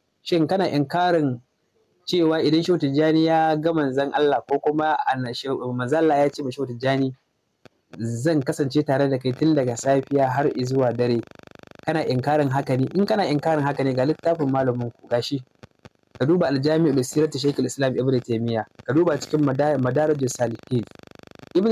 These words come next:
al-Qayyim al-Jawziyya ya kawo. Shi Ibn Taymiyyah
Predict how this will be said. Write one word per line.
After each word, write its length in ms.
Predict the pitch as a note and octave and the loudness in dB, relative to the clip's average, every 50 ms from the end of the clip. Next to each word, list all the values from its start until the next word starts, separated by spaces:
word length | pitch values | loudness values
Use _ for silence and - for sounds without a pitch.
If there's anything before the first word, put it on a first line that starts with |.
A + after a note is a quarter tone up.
| G#3 F3+ - | 2 0 0
al-Qayyim 300 | - D3+ D3+ E3 E3 D#3+ | 0 0 2 4 4 4
al-Jawziyya 560 | D#3 C#3 C3 C3 B2+ B2+ B2+ C#3+ D3+ C#3+ C3 | 4 2 2 2 2 2 2 2 2 4 4
ya 160 | B2 B2 A#2+ | 4 4 2
kawo. 240 | A#2 - A#2 A#2 A2+ - - - - - - - - - - - - - - - - - - | 0 -2 -2 -4 -4 -4 -8 -18 -20 -20 -20 -20 -20 -20 -20 -20 -20 -20 -20 -20 -20 -16 -12
Shi 240 | - - - G3+ A3+ | -8 -4 -2 0 0
Ibn 240 | A3+ G#3+ A3 G#3+ | 2 2 2 0
Taymiyyah 640 | F#3+ - E3 D#3 E3 E3+ E3+ E3 D#3 D3+ D3 - - | 2 2 2 4 4 4 4 2 2 0 0 -2 -6